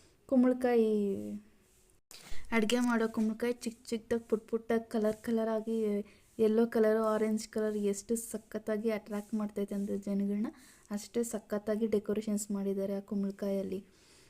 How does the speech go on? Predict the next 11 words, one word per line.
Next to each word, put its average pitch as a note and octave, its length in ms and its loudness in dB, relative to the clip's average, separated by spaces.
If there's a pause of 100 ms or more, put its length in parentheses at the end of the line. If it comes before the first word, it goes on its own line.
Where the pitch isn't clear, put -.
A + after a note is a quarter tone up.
(120)
ಅದೇ C4 160 8
ಚಿಕ್ಕ B3+ 280 -4
ಚಿಕ್ಕದಾಗಿ B3 520 4
ನೋಡೋದಕ್ಕೆ A3+ 640 4
ಎಷ್ಟೋ A3+ 300 2
ಚೆನ್ನಾಗಿ A3 380 -4
ಕಾಣಿಸ್ತೈತಲ್ಲ. G#3 600 -2
ಮತ್ತು B3 340 0
ಇಲ್ಲಿ A#3+ 160 2
ಹೋಗ್ಬೇ-, A3+ 580 2
ದೇವಸ್ಥಾನ A3+ 380 2